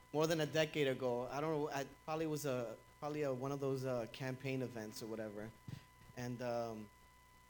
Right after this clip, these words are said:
um, my friend used to go to this church. Um, uh, he was known as, uh, D J Who, I believe, right? D J Who? D J Who? Julio. So, uh, he used to,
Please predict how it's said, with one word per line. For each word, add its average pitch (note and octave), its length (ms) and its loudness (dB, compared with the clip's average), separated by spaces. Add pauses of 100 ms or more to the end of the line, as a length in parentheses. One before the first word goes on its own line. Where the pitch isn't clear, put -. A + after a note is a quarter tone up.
(500)
um, G#2+ 340 -6 (160)
my B2+ 120 -4
friend C3+ 560 -2 (180)
used C3 160 -6
to C#3 80 -2
go C3 80 0
to C3 80 -2
this A#2+ 220 -6
church. D3+ 420 -4
Um, A#2 380 -4 (1120)
uh, A#2 320 -6
he C3+ 200 -4
was C3+ 140 -6
known C#3+ 280 -2
as, C3+ 240 -4
uh, A#2 540 -2 (600)
D C#3 80 -6
J C#3 160 -2
Who, C3+ 200 -4 (720)
I A2 40 -10
believe, G#2+ 420 -6
right? C#3 200 -4 (440)
D C#3 80 -4
J D3 160 -2
Who? E3+ 200 -2 (200)
D C#3+ 80 -4
J D#3 160 -2
Who? F3 100 -4 (140)
Julio. D3 360 4 (1040)
So, C3 320 2
uh, B2 180 4
he C3+ 100 2
used C#3 200 2
to, C3 280 4